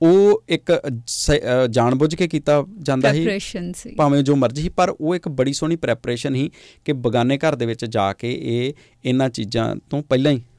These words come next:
Speaker 1: ਬਚਪਨ ਤੋਂ ਹੀ ਉਹਦੀ
Speaker 2: Prepare
Speaker 1: ਆਦੀ
Speaker 2: ਹੋਏ।
Speaker 1: ਹੋਵੇ।
Speaker 2: ਹਾਂਜੀ, ਹਾਂਜੀ, ਹਾਂਜੀ।
Speaker 1: ਤੇ ਉਹਨੂੰ ਨਹੀਂ ਸੀ ਆਉਂਦੀ ਪ੍ਰੋਬਲਮ।
Speaker 2: ਜੀ।
Speaker 1: ਹੁਣ ਜਦੋਂ ਤੋਂ ਆਪਾਂ ਜਿਹੜਾ ਵਾ ਉਹ ਇਕੁਅਲ ਵਾਲਾ ਟਰੀਟਮੈਂਟ
Speaker 2: ਹਮ,
Speaker 1: ਜਿਹਾ
Speaker 2: ਹਮ।
Speaker 1: ਕਰਨਾ ਸ਼ੁਰੂ ਕੀਤਾ ਵਾ,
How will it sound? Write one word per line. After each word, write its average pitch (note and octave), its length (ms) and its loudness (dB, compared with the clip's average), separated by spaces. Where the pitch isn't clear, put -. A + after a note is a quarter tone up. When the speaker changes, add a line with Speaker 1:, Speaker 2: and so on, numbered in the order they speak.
Speaker 1:
ਬਚਪਨ A#2 380 -2
ਤੋਂ C3+ 120 -2
ਹੀ B2+ 60 -2
ਉਹਦੀ G#2+ 180 -2
Speaker 2:
Prepare A#3+ 300 0
Speaker 1:
ਆਦੀ A#2 220 0
Speaker 2:
ਹੋਏ। C4 60 4
Speaker 1:
ਹੋਵੇ। F#2+ 180 2
Speaker 2:
ਹਾਂਜੀ, A#3+ 320 0
ਹਾਂਜੀ, E3 300 -6
ਹਾਂਜੀ। - 400 -20
Speaker 1:
ਤੇ F3 80 4
ਉਹਨੂੰ F#3+ 180 4
ਨਹੀਂ F3+ 180 4
ਸੀ G3+ 100 2
ਆਉਂਦੀ B2+ 200 6
ਪ੍ਰੋਬਲਮ। G2 440 -2
Speaker 2:
ਜੀ। F3+ 180 -8
Speaker 1:
ਹੁਣ F#3+ 120 6
ਜਦੋਂ D#3+ 300 4
ਤੋਂ G3+ 200 2
ਆਪਾਂ D#3 300 2
ਜਿਹੜਾ C#3+ 240 2
ਵਾ C3+ 100 4
ਉਹ A#2+ 220 0
ਇਕੁਅਲ A#2 360 0
ਵਾਲਾ A2 260 4
ਟਰੀਟਮੈਂਟ A2 400 -2
Speaker 2:
ਹਮ, A2 60 -2
Speaker 1:
ਜਿਹਾ A#2 120 2
Speaker 2:
ਹਮ। A#2 60 -2
Speaker 1:
ਕਰਨਾ G2+ 260 -2
ਸ਼ੁਰੂ G#2+ 200 -6
ਕੀਤਾ F#2+ 300 -4
ਵਾ, F2+ 140 -4